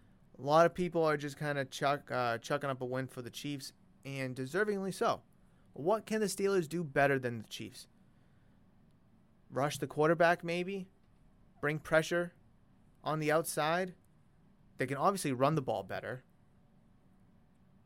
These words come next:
But what com-, when it comes down to it, you need one drive to win the game. Do you have more faith in Big Ben or Patrick Mahomes? You know, ten years ago,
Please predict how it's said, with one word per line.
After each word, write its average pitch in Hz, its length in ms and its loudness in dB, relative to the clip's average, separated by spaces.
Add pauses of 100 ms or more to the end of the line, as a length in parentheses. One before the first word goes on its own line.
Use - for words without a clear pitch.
(760)
But 139 140 -2
what 165 240 -2 (400)
com-, 214 320 0
when 190 160 -2
it 208 80 -2
comes 262 180 0
down 185 260 4
to 120 140 -2
it, 101 140 -8 (840)
you 190 160 -2
need 233 220 0
one 170 220 4
drive 151 360 6
to 127 100 -6
win 131 160 -4
the 143 60 -8
game. 113 300 -8 (1400)
Do - 80 -8
you 196 120 -2
have 196 140 4
more 190 140 4
faith 190 240 4
in 143 100 0
Big 165 220 0
Ben 208 340 2 (300)
or 160 100 4
Patrick 156 360 0
Mahomes? 120 500 -12 (720)
You 117 80 -10
know, - 100 -12
ten 180 260 0
years 254 200 2
ago, 127 380 0